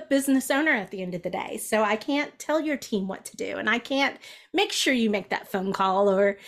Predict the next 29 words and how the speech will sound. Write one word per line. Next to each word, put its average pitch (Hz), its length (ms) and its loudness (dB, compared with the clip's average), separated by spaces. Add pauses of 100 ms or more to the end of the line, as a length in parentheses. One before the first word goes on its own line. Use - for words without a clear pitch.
(200)
you 247 100 4
know, 226 160 4
make 262 220 0
sure 359 160 -4
you 277 300 2
don't 285 260 2
pull 214 260 -2
out 202 180 2
another 202 300 -2
five 185 280 -4
thousand 185 320 -4
dollars 180 340 -4
out 180 100 -4
of 180 100 -12
your 180 100 -6
business, 180 600 -8
out, 180 240 -6
you 196 140 -4
know, 185 220 -8
ahead 185 200 -2
of 170 80 -10
schedule. - 500 -10 (420)
You 233 100 2
know, 226 120 4
it's 240 240 2
like, - 280 -4 (160)
that's 208 460 -2
your 294 180 2
part. - 420 -10